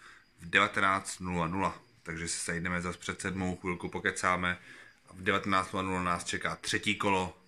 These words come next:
e-sport ligy, takže doufám, že dorazíte fandit. Musíme to už kurva zandat, protože už to není Verdel. A koukám, tyjo, mám novou kameru a vypadá fakt dobře. Takže videa budou o to lepší, každopádně. Doufám, že dorazíte.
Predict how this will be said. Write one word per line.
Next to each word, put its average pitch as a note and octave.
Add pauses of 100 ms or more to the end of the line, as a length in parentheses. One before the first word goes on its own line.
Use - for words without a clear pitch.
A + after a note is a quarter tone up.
(160)
e-sport F#2
ligy, F2+
takže F2
doufám, F2
že F2+
dorazíte F2
fandit. F2 (460)
Musíme F#2+
to F2+
už F2
kurva F#2+
zandat, E2+
protože E2+
už E2
to F2+
není E2+
Verdel. D#2+ (1400)
A -
koukám, A2
tyjo, A2+
mám A2+
novou A2+
kameru A2
a A#2
vypadá A2 (120)
fakt A#2
dobře. G2 (840)
Takže F2
videa F#2+
budou G2
o F#2+
to G#2
lepší, G#2
každopádně. E2+ (400)
Doufám, G2
že G2
dorazíte. G2